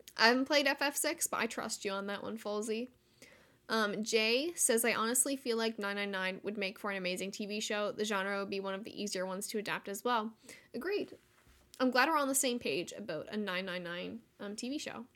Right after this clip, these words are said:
I think it'd be great. Oh my god, imagine if it, like, blew up like Squid Game. I'd cry. I'd, I'd have to gatekeep. <laughs> I, I'd have to gatekeep Zero Escape if that <laughs> happened. I'm joking. It's fine.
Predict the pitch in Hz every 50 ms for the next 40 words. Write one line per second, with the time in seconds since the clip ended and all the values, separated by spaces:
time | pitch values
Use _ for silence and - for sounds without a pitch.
0 | _ _ _ _ _ _ _ _ _ - - - 214 208 208 - 220 226 - 196
1 | 180 - - 220 226 226 220 - - 226 220 214 208 240 269 311 311 302 320 277
2 | 190 196 220 214 220 - 202 202 196 160 117 185 - 196 202 - - - 190 185
3 | 208 185 190 208 208 220 247 - _ _ - - - - - _ _ _ - -
4 | 220 208 226 247 - _ - - - - - 165 185 - - - 214 214 208 190
5 | - - - - - - _ - - 339 311 302 - - 277 214 175 151 - -
6 | - - 233 - - - - - - - 807 807 - - - 719 740 - - 523
7 | - - _ _ _ - 508 - _ _ - - - - - - 554 587 571 571
8 | 571 523 440 - - - - - 277 277 - - 294 285 302 285 277 277 294 247
9 | 208 220 202 190 - - 202 196 202 - - 196 202 185 190 208 226 - 233 -
10 | 220 220 226 - 226 254 - - - 349 269 - - 381 427 - - - 453 440
11 | - - _ _ _ - - - - - - - - - 285 - - - 208 -
12 | - - - - - - - 233 262 - - 214 190 190 - 220 254